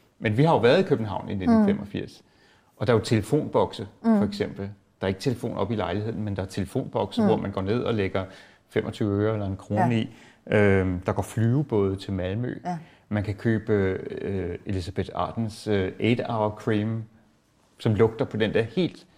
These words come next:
Speaker 1: specielle måde. Øhm, og man spiser madpandekager, og, og man får otte procent i rente på sin bankbog. Ja. Prøv at fortælle det til unge mennesker
Speaker 2: Mm.
Speaker 1: i vore dage.
Speaker 2: Mm.
Speaker 1: Otte procent på sit
Speaker 2: Mm.
Speaker 1: indskud
Speaker 2: Mm.
Speaker 1: på bankbogen. Så,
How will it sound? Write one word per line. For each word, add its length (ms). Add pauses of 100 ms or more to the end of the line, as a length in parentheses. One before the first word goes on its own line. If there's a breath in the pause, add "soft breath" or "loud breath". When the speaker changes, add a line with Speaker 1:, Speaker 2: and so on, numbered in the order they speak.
Speaker 1:
specielle 540
måde. 340 (540 loud breath)
Øhm, 480 (100)
og 100
man 100
spiser 260
madpandekager, 800
og, 360
og 360 (200 loud breath)
man 120
får 220
otte 240
procent 500
i 100
rente 340 (160)
på 100
sin 160
bankbog. 480 (600)
Ja. 140 (520)
Prøv 160
at 60
fortælle 340
det 180
til 100
unge 200
mennesker 300
Speaker 2:
Mm. 60
Speaker 1:
i 20
vore 200
dage. 220
Speaker 2:
Mm. 100
Speaker 1:
Otte 220
procent 540
på 80
sit 160
Speaker 2:
Mm. 60
Speaker 1:
indskud 320 (160)
Speaker 2:
Mm. 120
Speaker 1:
på 60
bankbogen. 520 (380 loud breath)
Så, 340